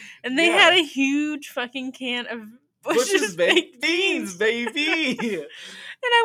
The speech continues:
Speaker 1: wanted to get a picture of it, but I didn't freaking get to, 'cause every time we went past, it was dark or,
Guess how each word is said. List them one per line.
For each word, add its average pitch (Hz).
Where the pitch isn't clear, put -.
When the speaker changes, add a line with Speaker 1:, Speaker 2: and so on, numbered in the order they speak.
Speaker 1:
wanted 466
to 440
get 427
a 415
picture 403
of 381
it, 294
but 381
I 370
didn't 359
freaking 320
get 320
to, 320
'cause 240
every 269
time 294
we 277
went 269
past, 285
it -
was 220
dark 254
or, 208